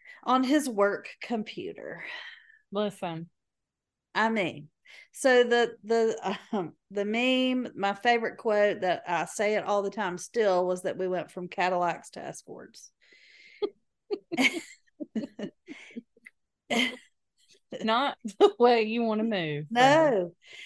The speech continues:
Speaker 1: And I'm, look, do I believe in redemption? Yes. Do I think he went to Liberty University, one of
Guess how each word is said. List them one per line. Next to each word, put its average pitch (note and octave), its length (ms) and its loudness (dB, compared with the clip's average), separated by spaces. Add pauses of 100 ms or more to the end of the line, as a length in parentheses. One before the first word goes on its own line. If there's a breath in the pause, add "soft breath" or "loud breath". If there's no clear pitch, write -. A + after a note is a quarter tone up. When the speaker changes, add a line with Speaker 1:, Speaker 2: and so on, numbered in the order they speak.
(200 loud breath)
Speaker 1:
And C#4 160 2
I'm, D#4 280 4 (160)
look, F#3+ 340 0 (1120)
do G3 120 0
I G#3+ 180 4
believe B3 440 2
in C4+ 60 2
redemption? C4+ 720 0 (440)
Yes. G3+ 600 0 (380)
Do G3+ 160 2
I G#3+ 120 6
think G#3+ 240 -4
he A#3+ 120 -4
went G#3+ 200 -4
to G3+ 80 -4
Liberty G#3+ 460 0
University, A3+ 540 -4
one G#3 140 -4
of F#3+ 40 -4